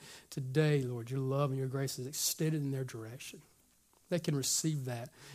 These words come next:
They can, they can walk in that. They can accept that today and be forever changed.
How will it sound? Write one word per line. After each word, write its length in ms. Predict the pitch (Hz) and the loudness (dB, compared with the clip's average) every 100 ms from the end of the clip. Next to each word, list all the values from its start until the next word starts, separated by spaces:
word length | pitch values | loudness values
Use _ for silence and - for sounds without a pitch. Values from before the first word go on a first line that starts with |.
| - | -4
They 100 | 151 | 0
can, 180 | 151 147 | 2 2
they 140 | 151 | 2
can 240 | 156 147 143 | 2 2 4
walk 300 | 160 160 151 | 6 4 2
in 160 | 139 | -2
that. 200 | 123 123 | -2 -4
They 100 | 135 | -4
can 120 | 147 131 | -4 -2
accept 440 | - - 160 151 | 2 4 2 2
that 180 | 143 - | -4 -4
today 380 | 131 120 117 117 | -8 -6 -6 -6
and 100 | 120 - - _ - | -10 -14 -20 _ -2
be 100 | 151 | 0
forever 380 | 151 123 120 | 0 -4 -4
changed. 500 | 117 - 107 104 - | -8 -10 -12 -14 -18